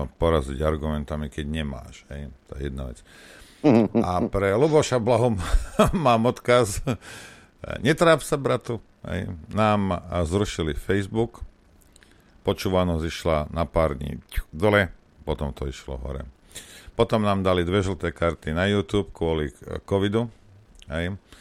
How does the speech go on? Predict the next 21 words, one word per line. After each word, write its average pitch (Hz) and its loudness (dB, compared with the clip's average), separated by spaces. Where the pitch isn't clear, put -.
Tak 78 -4
už - -10
teraz 90 0
len 78 -4
také 80 -6
somariny 78 -6
tam 78 -6
môžem 78 -6
dávať, 76 -2
lebo 67 -6
keby 76 -6
som 73 -10
tam 78 -6
dal 71 -4
reláciu 78 -4
hoci 85 -2
ktorú, 80 0
tak - -4
nám 78 -2
to 73 -6
zrušia. 85 -4